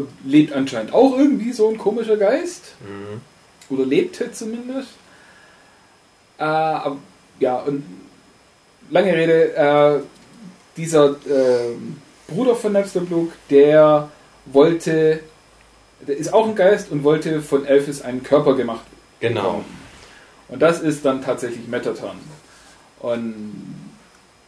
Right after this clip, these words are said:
Speaker 1: wollte eben diesen Körper, um tatsächlich die Menschen zu entertainen. Also der ist das krasse Gegenteil von Napster Blue, der ist, ähm, sehr, ähm,
Speaker 2: Extrovertiert.
Speaker 1: extrovertiert, genau, und, äh,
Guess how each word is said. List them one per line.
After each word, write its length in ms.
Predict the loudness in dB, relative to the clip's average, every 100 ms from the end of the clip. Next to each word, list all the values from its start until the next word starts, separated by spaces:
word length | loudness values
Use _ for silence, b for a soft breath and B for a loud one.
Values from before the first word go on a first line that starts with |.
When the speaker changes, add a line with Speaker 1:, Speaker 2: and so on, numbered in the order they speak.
| _ _ _ -2
Speaker 1:
wollte 240 | 0 0
eben 240 | 0 0 -2
diesen 260 | -6 -4
Körper, 520 | 2 2 4 2 4 2
um 400 | 2 0 -4 -2
tatsächlich 680 | -2 2 2 2 -2 -2
die 360 | -6 -6 -6 -8
Menschen 460 | -2 -2 -2 -10 -12
zu 160 | -10
entertainen. 480 | -6 -4 0 0 0
Also 160 | -4 4
der 140 | 6
ist 260 | 8 4 -6 B B B B
das 100 | -10
krasse 260 | -6 0 2
Gegenteil 420 | 4 4 4 2
von 100 | 2
Napster 300 | -2 -2 -8
Blue, 260 | -2 -2 2
der 120 | 0
ist, 400 | 2 0 -4 -16 B B B B B -10
ähm, 460 | -6 -2 -2 -4 -10 -14
sehr, 680 | 2 6 8 8 6 4 -4 -14 _ _ -20 -14
ähm, 320 | -10 -8 -8 -4
Speaker 2:
Extrovertiert. 800 | -4 -4 -6 -6 -4 -6 -4 -4
Speaker 1:
extrovertiert, 760 | -4 -4 0 0 0 -4 -4 -4
genau, 480 | -2 -2 0 -2 -4 -6
und, 280 | -8 -12 -14 B B B B B -20 -12
äh, 380 | -8 -6 -8